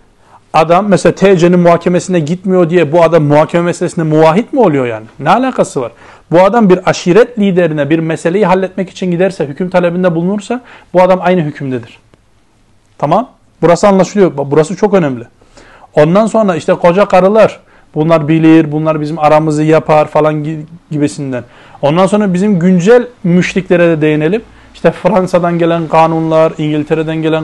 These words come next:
kanunlar, İsveç'ten gelen kanunlar, işte demokrasidir, laikliktir, sosyalizmdir. Yani kısacası abi şöyle, İslam'dan gayri hangi fikir olursa olsun,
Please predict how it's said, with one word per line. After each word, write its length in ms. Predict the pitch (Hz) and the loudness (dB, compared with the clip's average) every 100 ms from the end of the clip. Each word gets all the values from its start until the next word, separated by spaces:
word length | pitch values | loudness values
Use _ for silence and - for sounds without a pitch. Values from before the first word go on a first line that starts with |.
| 151 | 0
kanunlar, 520 | 156 160 160 156 160 | 0 0 0 0 0
İsveç'ten 500 | 170 - 170 - 160 | -4 -6 -6 -4 -6
gelen 280 | 160 160 160 | -4 -4 -4
kanunlar, 640 | 160 156 156 156 151 156 156 _ _ _ _ _ - | 0 0 0 0 0 0 -4 _ _ _ _ _ -6
işte 200 | 160 147 | -4 2
demokrasidir, 800 | 165 160 151 160 156 160 160 160 | 2 2 2 0 -2 -2 0 2
laikliktir, 600 | 156 160 160 160 - 156 | 2 2 -2 -8 -6 -4
sosyalizmdir. 720 | - 160 170 160 170 170 165 - - - - | -4 -4 -2 -2 -4 -4 -6 -10 -20 -10 -4
Yani 160 | 170 | -4
kısacası 420 | 175 220 226 190 214 | -2 0 0 2 0
abi 140 | 196 | 0
şöyle, 380 | - 190 147 117 _ _ _ _ _ 185 | 2 2 2 -2 _ _ _ _ _ -4
İslam'dan 760 | 180 - 180 175 185 202 220 180 | -4 -4 -2 -2 0 0 0 0
gayri 400 | 165 156 143 135 | 2 2 0 -4
hangi 440 | - 208 233 214 | -4 -2 0 -2
fikir 320 | 180 190 196 190 | -2 -4 -2 0
olursa 360 | 175 180 - | 0 0 0
olsun, 380 | 156 147 160 | -2 -2 -6